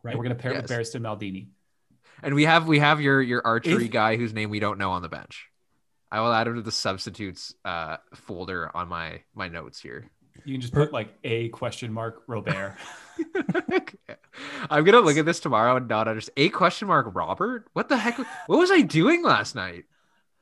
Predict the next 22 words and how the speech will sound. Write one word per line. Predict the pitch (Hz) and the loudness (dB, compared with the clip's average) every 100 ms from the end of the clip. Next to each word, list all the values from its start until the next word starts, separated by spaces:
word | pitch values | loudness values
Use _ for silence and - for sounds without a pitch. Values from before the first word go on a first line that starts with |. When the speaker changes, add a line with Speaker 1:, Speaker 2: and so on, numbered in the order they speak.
| _ _ _ _ 156 | _ _ _ _ -8
Speaker 3:
<laughs> | - _ 123 | -8 _ -8
Speaker 1:
So | - 127 123 | -4 -2 -2
I | 127 | -4
just | 143 | -4
wanna | 170 160 | -4 -4
throw | - 127 | -2 -2
something | 120 127 110 110 | -2 -4 -6 -6
out | 104 - | -6 -8
there | 98 107 _ _ _ _ | -12 -14 _ _ _ _
because | - 127 113 | -6 -4 -2
we're | |
playing | - 123 113 | 0 0 0
an | 117 | -2
old | 123 | -2
school | - 143 123 | -2 0 0
four | 120 120 110 | 0 -2 -4
four | - 113 107 | -4 -6 -4
two, | - 110 107 - - | -4 -4 -4 -8 -6
Tywin | 113 113 113 | -2 0 0
at | 117 - | -2 -6
the | |
back, | 107 104 101 101 | -4 -4 -6 -8